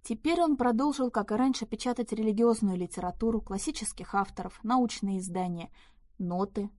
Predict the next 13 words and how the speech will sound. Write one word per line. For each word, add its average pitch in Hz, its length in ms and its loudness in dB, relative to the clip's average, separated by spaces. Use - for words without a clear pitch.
атласы, 208 640 -6
календари, 214 800 2
альманахи 190 720 0
для 190 120 0
всей 196 240 0
Европы. 165 460 -6
Он, 208 180 4
наконец, 285 500 2
нормально 247 500 6
переиздал 226 640 2
анатомический 233 720 2
атлас 190 340 0
Визалия. 190 560 0